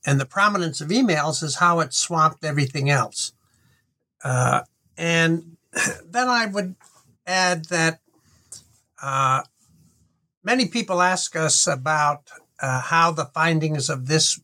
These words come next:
work relate to the current campaign about to get underway. And <clears throat> I think that there are,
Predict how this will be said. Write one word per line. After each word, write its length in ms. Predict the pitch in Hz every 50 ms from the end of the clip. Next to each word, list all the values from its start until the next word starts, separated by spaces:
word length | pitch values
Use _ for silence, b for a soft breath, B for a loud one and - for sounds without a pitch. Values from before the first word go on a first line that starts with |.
| _ -
work 380 | 135 135 151 160 151 147 143 - - -
relate 540 | 131 139 139 135 143 156 156 160 160 -
to 140 | - - 143
the 240 | 135 135 135 127 127 _ _ _ _ _ _
current 360 | - 185 175 165 151 123 -
campaign 560 | - - 160 143 131 127 - 151 147 143 135
about 320 | 131 123 131 143 147 139 147
to 100 | 147 135
get 160 | 139 135 127
underway. 680 | 135 139 143 131 135 135 135 147 151 139 131 110 - _ b b b b b b b b b b b b b b b b b b
And 360 | - 175 180 175 180 175 175 - _ _ _ _ _ _ _ -
<clears throat> 460 | - - 170 160 170 - _ _ -
I 140 | 175 208 202
think 300 | 208 - 240 233 220 -
that 200 | - 233 - -
there 200 | - 214 214 208
are, 280 | 208 202 202 190 -